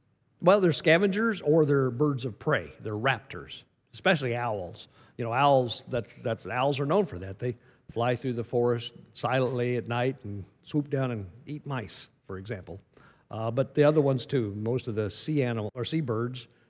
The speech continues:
were raptors. And, and, uh, scavengers is another example. That's the vultures. All those are the,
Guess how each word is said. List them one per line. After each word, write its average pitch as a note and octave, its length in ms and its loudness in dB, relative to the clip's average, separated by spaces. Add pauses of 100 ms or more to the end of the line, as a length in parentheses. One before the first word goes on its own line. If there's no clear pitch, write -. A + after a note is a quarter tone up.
(160)
were G#2 160 -6
raptors. G#2+ 640 -10 (1200)
And, C3 180 -2
and, C#3+ 320 0
uh, A#2+ 380 2 (500)
scavengers D3 600 2
is A2+ 140 -6
another C3 260 0
example. G#2+ 400 -8
That's C3+ 200 2
the A#2+ 100 -4
vultures. A#2 560 -2
All A2 180 -2
those A2+ 240 -2
are G2 140 -8
the, F#2 180 -10